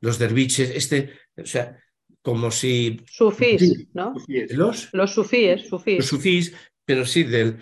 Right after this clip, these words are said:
Speaker 1: como si, eh, San Juan de la Cruz, eh, supiera turco, o, en fin, estas lunaticidades extravagantes. De, de, de, ya.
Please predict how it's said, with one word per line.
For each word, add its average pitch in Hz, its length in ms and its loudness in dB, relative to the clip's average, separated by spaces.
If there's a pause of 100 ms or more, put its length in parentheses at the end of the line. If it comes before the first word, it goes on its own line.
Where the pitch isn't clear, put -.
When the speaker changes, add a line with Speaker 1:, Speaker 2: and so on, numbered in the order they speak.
(260)
Speaker 1:
como 127 240 0
si, 117 580 -2 (160)
eh, 110 500 -4
San 104 180 -10
Juan 117 140 -6
de 120 60 -2
la 123 120 0
Cruz, 143 360 -2 (220)
eh, 107 180 -6 (120)
supiera 101 440 -6
turco, 135 600 -2 (300)
o, 101 400 -6
en 90 200 -16
fin, - 240 -12
estas - 520 -12 (140)
lunaticidades 110 1040 0 (260)
extravagantes. 104 1000 -4 (480)
De, 90 380 -6 (320)
de, 82 260 -10 (260)
de, - 220 -12
ya. - 220 -8